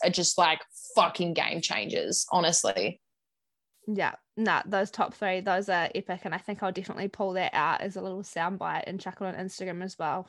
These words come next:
Speaker 2: Three things, so simple, so powerful. And
Speaker 1: Yeah.
Speaker 2: yeah, like, having a coach, like, we are co-, constantly working on ourselves. Like, that is literally what life is. Like, for the
Speaker 1: Yeah.
Speaker 2: longest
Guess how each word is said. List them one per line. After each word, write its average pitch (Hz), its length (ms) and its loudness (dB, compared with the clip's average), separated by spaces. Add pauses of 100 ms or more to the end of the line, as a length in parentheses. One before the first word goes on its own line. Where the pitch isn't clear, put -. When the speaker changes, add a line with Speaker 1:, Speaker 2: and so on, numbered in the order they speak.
(100)
Speaker 2:
Three 208 200 2
things, 196 360 -2
so 247 180 4
simple, 202 540 -2 (280)
so 247 220 2
powerful. 196 720 2 (360)
And 185 680 2
Speaker 1:
Yeah. 180 280 6 (140)
Speaker 2:
yeah, 226 160 4
like, 208 220 2
having 233 440 2
a 262 100 2
coach, 214 300 2
like, 185 260 4
we 226 320 4
are 233 120 2
co-, 226 180 0 (100)
constantly 254 480 0
working 208 420 2
on 175 120 -4
ourselves. 175 580 -2
Like, 185 140 -4
that 220 200 0
is 220 180 0
literally 208 440 0
what 185 220 0
life 185 320 2
is. 196 340 0 (320)
Like, 196 240 4
for 233 160 0
the 214 100 -2
Speaker 1:
Yeah. 220 120 2
Speaker 2:
longest 226 500 6